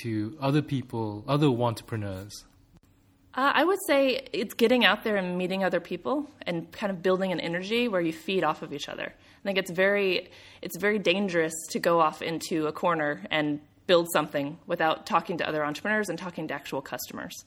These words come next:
Speaker 2: And, but I would say talking to other a-, entrepreneurs is critical because it helps make you accountable, because if you say you're gonna do something, you should do it.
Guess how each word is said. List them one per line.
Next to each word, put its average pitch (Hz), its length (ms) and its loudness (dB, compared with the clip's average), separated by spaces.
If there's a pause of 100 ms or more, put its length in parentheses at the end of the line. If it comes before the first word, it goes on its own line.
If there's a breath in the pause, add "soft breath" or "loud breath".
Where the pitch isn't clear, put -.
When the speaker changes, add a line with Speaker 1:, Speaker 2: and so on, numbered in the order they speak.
(460 soft breath)
Speaker 2:
And, 156 100 -4
but 160 100 4
I 160 40 8
would 170 120 2
say 160 120 2
talking 190 320 0
to 156 60 2
other 160 160 0
a-, 147 200 -2
entrepreneurs 185 560 0
is 151 100 -8
critical 160 640 -4 (220 loud breath)
because 180 280 2
it 170 120 2
helps 170 340 -2
make 175 240 -4
you 156 80 0
accountable, 196 600 -2 (360)
because 170 240 -2
if 170 140 -6
you 175 80 -2
say 165 200 2
you're 170 120 2
gonna 165 180 0
do 160 140 -2
something, 151 500 -6
you 139 80 -8
should 131 180 -8
do 143 140 -4
it. 208 140 -2